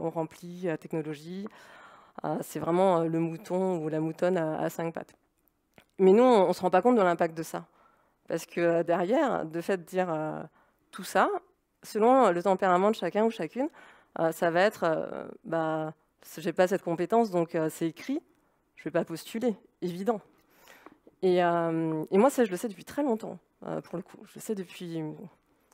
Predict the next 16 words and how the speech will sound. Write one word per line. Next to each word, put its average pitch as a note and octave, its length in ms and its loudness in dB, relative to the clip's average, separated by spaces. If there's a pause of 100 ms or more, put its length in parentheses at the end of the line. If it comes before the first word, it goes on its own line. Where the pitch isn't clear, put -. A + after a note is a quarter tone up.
facile A#3+ 360 -6
huit F3 200 -12
ans. - 100 -10 (760)
Et C#4+ 140 -2
pourtant, G#3 380 -4 (160)
euh, D#3+ 420 0
il D3+ 60 -6
y D#3 60 -4
a D#3+ 340 -4
quelques C4 300 -8
semaines, G#3+ 320 2
je E3+ 100 2
discutais - 360 -12
avec G#3+ 160 -4
un D#3+ 100 -2
pote, - 380 -10